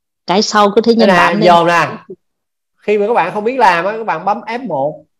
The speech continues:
Speaker 2: Nó hiện ra nè. Nó hiện ra cách sử dụng phần mềm các bạn.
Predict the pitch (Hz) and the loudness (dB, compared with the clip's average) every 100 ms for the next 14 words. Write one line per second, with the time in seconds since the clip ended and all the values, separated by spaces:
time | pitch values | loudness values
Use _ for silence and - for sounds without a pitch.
0 | _ _ _ _ _ _ _ _ _ _ | _ _ _ _ _ _ _ _ _ _
1 | _ _ _ _ _ _ _ _ - 190 | _ _ _ _ _ _ _ _ -8 -4
2 | 139 151 175 165 165 147 123 _ _ _ | -2 -2 0 0 -2 -4 -8 _ _ _
3 | _ _ _ _ _ 180 135 160 165 180 | _ _ _ _ _ -6 -4 0 0 0
4 | 220 226 151 165 143 147 135 139 131 156 | -4 -6 -4 -2 -2 -4 -6 -6 -6 -4
5 | 151 | -6